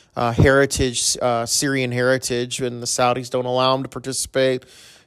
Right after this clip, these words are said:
You know, there was issues with Aleister Black, with his tattoos participating.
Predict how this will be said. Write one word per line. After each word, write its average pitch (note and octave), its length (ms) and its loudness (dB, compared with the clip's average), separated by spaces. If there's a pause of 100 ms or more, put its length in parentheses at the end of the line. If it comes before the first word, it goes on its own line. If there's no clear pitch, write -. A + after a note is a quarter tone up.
You - 40 -8
know, B2+ 80 -2
there B2 140 0
was A#2 200 -6
issues C3 380 0
with A#2+ 120 -4
Aleister A#2 440 0
Black, C#3+ 520 4
with B2+ 80 -6
his B2 160 -4
tattoos F3 680 0
participating. D3 840 0